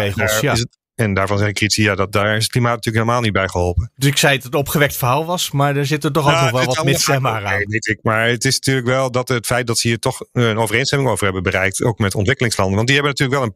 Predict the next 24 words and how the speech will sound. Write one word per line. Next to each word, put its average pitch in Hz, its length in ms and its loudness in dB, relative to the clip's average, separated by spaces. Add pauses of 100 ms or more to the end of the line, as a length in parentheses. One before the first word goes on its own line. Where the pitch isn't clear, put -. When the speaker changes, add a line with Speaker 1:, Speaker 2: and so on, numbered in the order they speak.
Speaker 2:
punt. 135 140 0
Die 107 120 0
hebben 110 200 0
na 117 140 0
Kyoto, 113 640 0 (600)
wa-, 107 200 2
was - 180 0
er 120 60 2
de 104 60 2
afspraak 107 500 0
dat 117 160 -2
je 107 100 2
dus 104 180 0
ook 131 140 -2
je 104 100 0
C - 60 2
O 104 100 2
twee 107 180 0
reductie 98 480 0
in - 140 0
buitenlandse 117 420 0
projecten 95 600 0
kon 92 200 0
behalen. 90 440 0